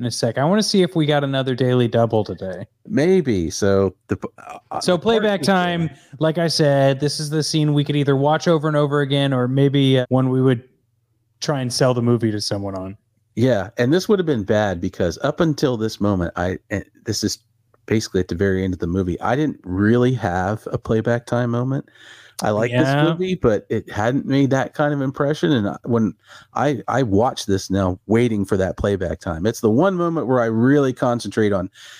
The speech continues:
Speaker 2: trying to find in the moment everything. I take notes and then I come back and answer these questions later. But that's one you kinda gotta look for. And I'm like, "Oh man, I'm not gonna find one. This is bad." And then at the very end, as Scar's laid out on his altar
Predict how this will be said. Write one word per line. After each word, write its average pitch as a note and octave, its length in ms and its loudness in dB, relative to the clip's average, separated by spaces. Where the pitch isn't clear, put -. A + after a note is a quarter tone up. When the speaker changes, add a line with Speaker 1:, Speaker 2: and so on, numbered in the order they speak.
Speaker 2:
trying D#3 400 0
to C#3 60 -2
find A#2+ 360 0
in A2 220 4
the G2+ 60 4
moment F2+ 460 0
everything. C3+ 380 -2
I A#2 80 2
take C3+ 300 -2
notes G#2 340 0
and G2 100 -2
then G2 120 0
I G2 100 0
come A2 200 -2
back F#2+ 240 0
and D#2+ 100 -4
answer G#2+ 260 0
these E2+ 160 -4
questions - 460 -10
later. E2+ 340 -8
But - 140 -20
that's A2+ 260 0
one A2+ 180 2
you F#2+ 100 2
kinda F2+ 280 -4
gotta E2 220 -2
look F#2 180 -2
for. - 220 -12
And - 80 -14
I'm F#2 100 -10
like, - 180 -16
"Oh A#2 160 -2
man, F#2+ 360 0
I'm B2+ 100 0
not G#2 180 -4
gonna D2+ 140 -14
find F#2 320 -2
one. E2 220 -8
This A#2+ 120 2
is G2 160 2
bad." G2 320 0
And F#2 120 -2
then A2 100 4
at G#2 100 0
the E2 80 -8
very A#2 400 2
end, A2 260 -2
as D#2+ 100 -10
Scar's G#2 540 -2
laid A2+ 240 2
out A#2+ 160 2
on B2 160 -2
his B2 100 -6
altar G#2 460 -2